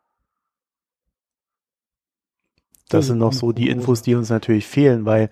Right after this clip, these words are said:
Speaker 1: am Ende, ähm, ich mein, versuch mal, einen Fonds zu finden.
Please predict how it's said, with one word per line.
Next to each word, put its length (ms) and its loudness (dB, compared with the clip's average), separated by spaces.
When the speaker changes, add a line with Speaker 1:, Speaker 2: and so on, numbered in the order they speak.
Speaker 1:
am 200 -4
Ende, 600 2
ähm, 600 0
ich 140 -8
mein, 200 2
versuch 540 -2
mal, 340 0
einen 220 -2
Fonds 400 -4
zu 100 -2
finden. 540 -10